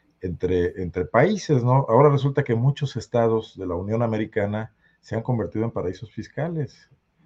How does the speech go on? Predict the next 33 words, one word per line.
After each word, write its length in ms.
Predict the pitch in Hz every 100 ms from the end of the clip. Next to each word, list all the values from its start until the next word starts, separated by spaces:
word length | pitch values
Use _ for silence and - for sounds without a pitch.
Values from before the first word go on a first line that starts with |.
| _ -
eh, 260 | 73 76 -
ofreciendo 440 | - 90 92 110
exenciones, 680 | 113 - 113 135 127 143 143
y 100 | 104
en 80 | 87
cambio 300 | 107 113 107
las 160 | 90
Islas 240 | 110 110 110
Caimán 560 | 110 104 110 110 117
y 60 | 113
todos 260 | 98 110 117
estos 160 | 120
se 80 | 123
han 100 | 113
vuelto 260 | 104 - -
como 220 | 90 85
un 80 | 98
gran 180 | 104
desprestigio 680 | 101 90 - 87 98 90 98
después 280 | 85 - 98
de 60 | 92
estas 220 | - 87
filtraciones. 720 | 82 - 73 - 76 76 - _ _ _ - - _ - _ _
Pero 300 | - 135 139
sí, 180 | 143 190
lo 140 | 185
que, 160 | - 147
lo 140 | 131 127
que 140 | 147
quiero 160 | 196 202
mencionar 440 | 170 151 139 151
es 140 | 160
que 280 | - 131 -